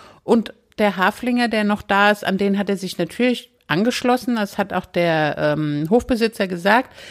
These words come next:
dass die beiden Hafis schon auch sehr zu-, eng zusammen sind. Und ein kleines bisschen rassistisch sind die Hafis schon.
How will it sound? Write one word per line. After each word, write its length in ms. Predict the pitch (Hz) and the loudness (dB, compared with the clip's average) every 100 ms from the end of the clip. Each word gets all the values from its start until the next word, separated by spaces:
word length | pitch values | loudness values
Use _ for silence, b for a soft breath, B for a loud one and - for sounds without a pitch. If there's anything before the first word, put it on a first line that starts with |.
| B | B
dass 140 | 220 - | -6 0
die 80 | 220 | 4
beiden 340 | 208 214 208 | 6 6 4
Hafis 400 | 202 214 220 - | 4 4 2 -2
schon 320 | - 240 254 | 2 2 2
auch 160 | - 202 | -2 -4
sehr 380 | - 165 185 185 | -4 0 0 -2
zu-, 160 | - - | -12 -2
eng 260 | 170 208 202 | 2 2 0
zusammen 540 | - 170 180 247 254 | -4 2 2 2 0
sind. 340 | 240 226 233 B B B B B _ | 2 2 0 B B B B B _
Und 180 | 170 175 | -2 -2
ein 80 | 175 | -4
kleines 360 | - 165 196 | 0 2 2
bisschen 300 | - 180 165 | 0 -2 0
rassistisch 540 | 151 131 - 151 - - | 0 -4 -6 -8 -8 -6
sind 240 | - 135 | -6 -4
die 120 | 127 | -6
Hafis 320 | 123 110 123 - | -6 -8 -8 -8
schon. 400 | - 123 127 | -6 -6 -6